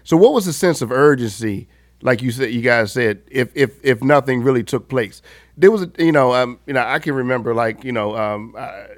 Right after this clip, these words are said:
you know, college basketball. Um, y-, this is not the first time this has happened, when, you know, a head coach or something would address the crowd and let them know,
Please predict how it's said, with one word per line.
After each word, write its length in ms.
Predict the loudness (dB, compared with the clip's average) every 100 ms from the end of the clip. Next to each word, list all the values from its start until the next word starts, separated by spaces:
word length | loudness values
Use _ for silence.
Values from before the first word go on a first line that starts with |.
| -12
you 80 | -10
know, 240 | -10 -12 -6
college 380 | 0 0 0 0
basketball. 800 | 2 0 -2 -2 0 -2 -6 -14 _ 0
Um, 180 | 2 2
y-, 80 | 2
this 240 | 0 0
is 80 | 0
not 300 | 2 2 -4
the 40 |
first 280 | 0 0 2
time 180 | 0 0
this 120 | -4
has 100 | -4
happened, 400 | -4 -4 -6 -4
when, 340 | -2 -2 -4 -10 _ -6
you 140 | -2
know, 240 | 0 0 -2
a 180 | -6 -4
head 200 | -6 -4
coach 320 | -4 -4 -6
or 60 | -6
something 400 | -4 -4 -4 -4
would 140 | -4
address 300 | -4 -4 -4
the 200 | -6 -8 -6
crowd 440 | -2 0 2 0
and 120 | -2 -6
let 160 | -6
them 220 | -6 -6
know, 320 | -4 -4 -6